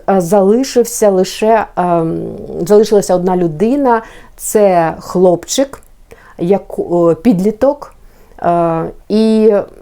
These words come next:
він, е, м-,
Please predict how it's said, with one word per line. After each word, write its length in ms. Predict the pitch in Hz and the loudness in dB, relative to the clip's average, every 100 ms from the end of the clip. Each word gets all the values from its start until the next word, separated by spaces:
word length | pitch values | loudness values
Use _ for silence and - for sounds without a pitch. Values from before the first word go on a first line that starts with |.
| - | -8
він, 600 | 180 160 202 262 269 262 | -6 -4 0 2 2 2
е, 100 | 233 - 180 180 175 175 - - - - - 147 143 | 0 -2 -6 -4 -6 -8 -16 -16 -14 -14 -16 -18 -8
м-, 160 | 180 196 | -4 -4